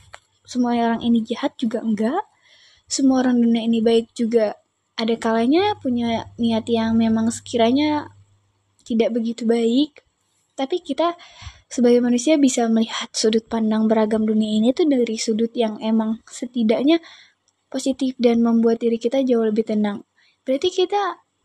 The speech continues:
berada di zona nyaman dong. Enggak juga,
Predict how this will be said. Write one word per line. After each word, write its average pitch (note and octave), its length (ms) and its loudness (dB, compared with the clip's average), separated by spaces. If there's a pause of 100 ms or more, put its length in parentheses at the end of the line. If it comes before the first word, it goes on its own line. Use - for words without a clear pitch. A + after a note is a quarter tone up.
berada A3+ 560 0
di A3 160 2
zona A3 240 0
nyaman C4+ 400 4
dong. G#3+ 320 -2 (1500)
Enggak B3 160 0
juga, C4 320 0